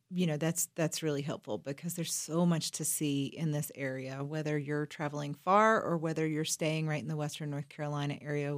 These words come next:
It is just so rich with, um, you know, our, our natural resources are beautiful. And so it's, it's wonderful to give people that opportunity to,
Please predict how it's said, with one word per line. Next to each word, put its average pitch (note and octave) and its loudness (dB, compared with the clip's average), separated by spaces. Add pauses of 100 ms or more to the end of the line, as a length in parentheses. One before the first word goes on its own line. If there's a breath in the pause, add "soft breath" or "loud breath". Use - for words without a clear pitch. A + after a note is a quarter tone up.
(140)
It D3+ -14
is D#3 -2
just - -6 (160)
so D#3+ -4
rich D3+ -4
with, D3 -2 (640 soft breath)
um, C#3+ -4 (240)
you D#3+ -4
know, C3+ -4
our, D3 -2
our F#3 2
natural F3 4
resources D#3+ 2
are B2 0
beautiful. D3 0
And E3 2
so D3+ 2
it's, - -4
it's D#3 -6
wonderful D#3 2
to - -6
give C#3+ -4
people C#3+ -8
that C#3+ 0
opportunity C#3 -6
to, C#3+ -8